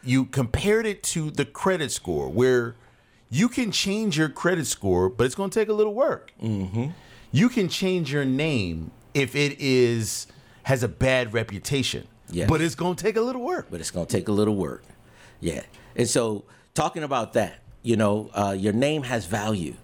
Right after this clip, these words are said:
Speaker 1: Mm.
Speaker 2: You know, your name has a reputation. Your name has a perception. So when people mention your name, what do they think?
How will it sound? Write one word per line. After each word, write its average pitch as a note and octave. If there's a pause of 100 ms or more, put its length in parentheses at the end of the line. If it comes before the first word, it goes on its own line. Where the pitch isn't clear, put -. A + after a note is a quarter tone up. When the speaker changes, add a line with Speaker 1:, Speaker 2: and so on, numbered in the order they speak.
Speaker 1:
Mm. G#2 (260)
Speaker 2:
You G#2+
know, G#2+
your G2+
name A#2
has G#2+
a G2+
reputation. G2+
Your F2+
name G2
has F2+
a F2
perception. F#2 (300)
So B2+
when G#2+
people C3+
mention A2+
your G2+
name, G2
what A#2+
do A#2+
they G#2+
think? G2+